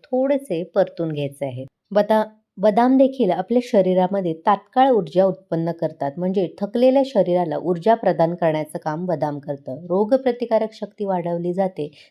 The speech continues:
त्वचा, केस, हृदय देखील निरोगी राहतं, साखर देखील नियंत्रणात राहिली जाते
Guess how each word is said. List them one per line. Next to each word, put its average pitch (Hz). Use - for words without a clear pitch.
त्वचा, 175
केस, 165
हृदय 170
देखील 165
निरोगी 156
राहतं, 143
साखर 196
देखील 180
नियंत्रणात 220
राहिली 180
जाते 165